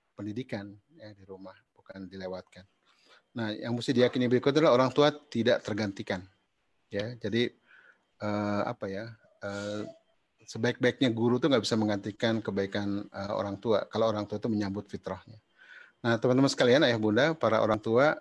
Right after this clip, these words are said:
ya ini, eh, apa, keyakinan harus kita bangun dalam didik anak ya. Tuntunannya sudah jelas semua dalam kitabullah,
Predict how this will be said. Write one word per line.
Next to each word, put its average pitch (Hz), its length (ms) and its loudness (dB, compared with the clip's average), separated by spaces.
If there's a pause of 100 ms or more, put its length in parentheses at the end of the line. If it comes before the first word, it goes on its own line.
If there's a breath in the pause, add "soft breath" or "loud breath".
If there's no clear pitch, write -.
(140)
ya 117 320 -4
ini, 147 320 2 (240)
eh, 110 480 0
apa, 165 320 -4 (1120 soft breath)
keyakinan 139 400 4
harus 113 160 2
kita 113 240 0
bangun 104 240 0
dalam 104 160 2
didik 98 320 -4
anak 95 240 -6
ya. 110 160 -10 (160)
Tuntunannya 127 400 4
sudah 113 320 4
jelas 113 240 2
semua 113 320 2
dalam 101 400 -2
kitabullah, 101 720 -6